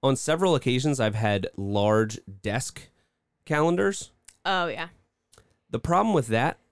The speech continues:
Speaker 1: never had a desk.
Speaker 2: Not always at a desk. Those are, I
Speaker 1: Never
Speaker 2: feel
Speaker 1: at
Speaker 2: like,
Speaker 1: a desk.
Speaker 2: yeah,
Speaker 1: There's
Speaker 2: those
Speaker 1: never
Speaker 2: are
Speaker 1: been any situation where I've had a desk.
Speaker 2: Yeah.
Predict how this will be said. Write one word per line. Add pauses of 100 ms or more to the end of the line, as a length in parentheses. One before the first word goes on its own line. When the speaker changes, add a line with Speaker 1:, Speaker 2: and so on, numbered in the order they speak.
(680)
Speaker 1:
never
had
a
desk.
Speaker 2:
Not
always
at
a
desk.
Those
are,
I
Speaker 1:
Never
Speaker 2:
feel
Speaker 1:
at
Speaker 2:
like,
Speaker 1:
a
desk.
Speaker 2:
yeah,
Speaker 1:
There's
Speaker 2:
those
Speaker 1:
never
Speaker 2:
are
Speaker 1:
been
any
situation
where
I've (260)
had
a
desk.
Speaker 2:
Yeah.